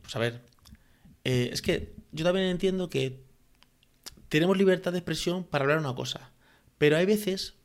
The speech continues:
que la libertad de expresión, eh,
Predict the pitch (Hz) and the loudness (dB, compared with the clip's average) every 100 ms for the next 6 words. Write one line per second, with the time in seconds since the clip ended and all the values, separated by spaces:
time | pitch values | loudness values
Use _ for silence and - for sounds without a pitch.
0 | _ _ - 170 208 - - _ _ _ | _ _ -2 0 -2 -10 -20 _ _ _
1 | _ _ _ - - 135 135 143 143 - | _ _ _ -16 -2 2 4 4 0 -4
2 | 170 180 190 - 170 - 175 185 - _ | 0 0 -2 -2 0 2 2 0 -6 _
3 | _ _ _ _ _ 151 143 139 135 | _ _ _ _ _ 0 2 0 -2